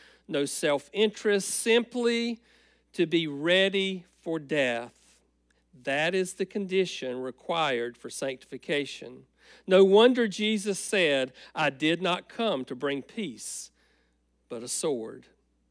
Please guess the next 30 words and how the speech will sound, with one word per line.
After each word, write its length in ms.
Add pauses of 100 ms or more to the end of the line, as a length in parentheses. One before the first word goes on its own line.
(380)
This 560
is 240
what 220
the 80
battle 580
comes 500
to, 380 (380)
where 200
so 380
many 360
of 160
us 320
have 180
faltered. 800 (400)
We 140
refuse 800
to 140
be 220
identified 1000 (220)
with 240
the 120
death 540
of 160
Jesus 640
Christ 680
on 500
this 440
point. 720 (280)
We 280
say, 680